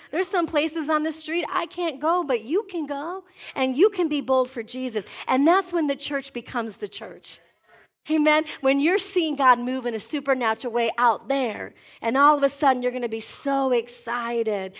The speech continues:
Number two, my point this morning is your boldness will amaze the world. It, it amazes them.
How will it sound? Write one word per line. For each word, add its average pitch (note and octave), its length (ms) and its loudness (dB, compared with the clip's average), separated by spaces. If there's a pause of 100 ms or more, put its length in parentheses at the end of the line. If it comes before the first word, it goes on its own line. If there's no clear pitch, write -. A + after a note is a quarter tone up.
(240)
Number C4+ 280 2
two, D4+ 240 -2
my C4+ 160 -2
point A#3+ 280 -6
this A#3+ 200 -4
morning A#3+ 300 -4
is G#3 140 -2
your A3+ 100 0
boldness A#3 480 -2
will A3 160 -4
amaze G3+ 380 -4
the G#3+ 120 -6
world. F#3 500 -10 (400)
It, - 160 -2
it B3+ 100 4
amazes A#3+ 640 0
them. G3 340 -10